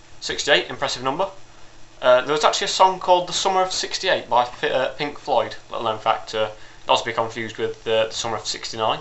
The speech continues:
which will be probably mentioned next week, I'd guess.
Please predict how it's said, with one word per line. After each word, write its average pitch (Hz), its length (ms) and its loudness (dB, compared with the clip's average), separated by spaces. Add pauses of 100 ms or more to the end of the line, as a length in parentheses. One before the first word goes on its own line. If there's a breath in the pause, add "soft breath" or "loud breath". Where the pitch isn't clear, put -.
(120)
which 101 120 -14
will 104 100 -6
be 98 180 -10 (240)
probably 107 180 -8
mentioned 104 320 -6
next - 220 -4
week, 131 180 -8
I'd 107 100 -10
guess. 135 380 -2